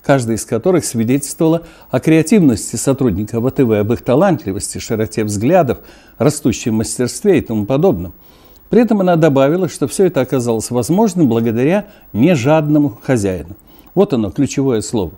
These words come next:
Вообразите, в то время как другие местные телевидения, с трудом выгрызая каждую копеечку, пытались удержаться на плаву, А Т В не знал ни в чём ограничений. Расчёт Маркова был безошибочным. Он понабирал десятки энергичных молодых,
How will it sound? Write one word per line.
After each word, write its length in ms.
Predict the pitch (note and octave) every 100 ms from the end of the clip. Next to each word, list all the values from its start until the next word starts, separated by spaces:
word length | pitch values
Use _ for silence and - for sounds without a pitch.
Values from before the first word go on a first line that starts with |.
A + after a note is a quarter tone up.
| - -
Вообразите, 580 | E3 F3+ G#3+ D3+ - -
в 60 |
то 140 | - D#3+
время 300 | G3+ F#3 B2
как 300 | - B2+ - - _ -
другие 380 | F#3 F3 F#3+ C3
местные 440 | D#3 D#3 B2 A2+
телевидения, 540 | B2 B2+ E3+ F3+ B2
с 100 | A#2
трудом 420 | - D3 D3+ F3+ B2
выгрызая 540 | C3 D3+ C#3 D#3+ B2+
каждую 440 | - E3 C3 D3+
копеечку, 680 | - E3 E3 C#3 G2+ - A2+
пытались 500 | G#2 C3 D#3 C3+ -
удержаться 680 | A#2 B2 A#2+ C#3+ C3+ - - - - -
на 120 | B2
плаву, 480 | B2 A#2+ F#3 C4+ - - _
А 120 | B2+
Т 120 | C#3 A3+
В 120 | C4
не 120 | A3+
знал 380 | D3+ E3 D#3+ D3+
ни 100 | C3+
в 60 | C3
чём 220 | F#3+ F3+
ограничений. 580 | B2+ A#2+ A2+ - F#2 - - - - -
Расчёт 340 | G3 - B3+
Маркова 380 | G#3 G3+ - E3
был 160 | D3 D3+
безошибочным. 880 | B2+ A#2 A2 - F2+ - - -
Он 140 | F#3+ F3+
понабирал 480 | F#3 F3+ F3+ G3 D3+
десятки 500 | D#3 - F3+ - B2
энергичных 640 | A#2+ C3+ C#3+ - - G2+
молодых, 500 | A#2 B2+ C3 E3+ -